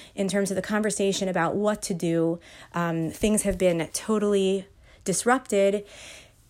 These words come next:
and, uh, life as we know it has changed. People are trying to find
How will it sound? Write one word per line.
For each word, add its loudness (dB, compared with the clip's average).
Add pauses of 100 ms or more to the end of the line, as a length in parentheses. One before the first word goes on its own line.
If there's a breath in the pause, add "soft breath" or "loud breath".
(140)
and, 4 (140)
uh, 0
life 0
as 0
we 2
know 2
it 2
has -2
changed. -2
People 0
are 2
trying -4
to -6
find -2